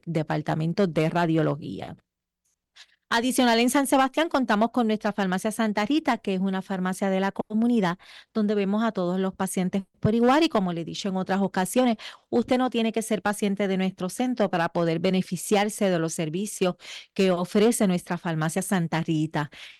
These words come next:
Este, nosotros servimos a todo el pueblo y a, y a todas las personas, ¿verdad?, de pueblos limítrofes también, de la misma manera, con la ventaja también de que tenemos entrega al hogar, de medicamentos al hogar.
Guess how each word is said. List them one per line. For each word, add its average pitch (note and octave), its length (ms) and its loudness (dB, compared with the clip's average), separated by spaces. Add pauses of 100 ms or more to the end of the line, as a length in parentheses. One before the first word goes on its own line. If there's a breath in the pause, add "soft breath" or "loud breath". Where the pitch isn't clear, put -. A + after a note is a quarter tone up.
(200)
Este, F3+ 460 -2
nosotros F#3+ 340 0
servimos A3+ 380 2
a G#3+ 80 2
todo F#3+ 240 2
el G3+ 120 0
pueblo A3+ 420 0
y F#3+ 100 -2
a, E3 140 0
y F3+ 160 -8
a E3+ 100 -2
todas F3+ 340 0
las G3 140 2
personas, A3+ 480 0
¿verdad?, F#3 260 0
de - 100 -6
pueblos G3 320 2
limítrofes G3 600 0
también, A3 580 2 (320 loud breath)
de F#3+ 140 2
la F3+ 160 2
misma F3 460 0
manera, E3 680 2 (360 loud breath)
con G3+ 160 0
la G3 100 2
ventaja G#3 500 -2 (140)
también A3+ 320 -2
de E4 100 0
que A#3+ 120 -2
tenemos G#3 720 -2
entrega F#3+ 520 0
al F3+ 260 -2
hogar, D3+ 440 -2
de D#3 140 -2
medicamentos D#3+ 920 -6
al E3+ 160 -4
hogar. D#3 420 -8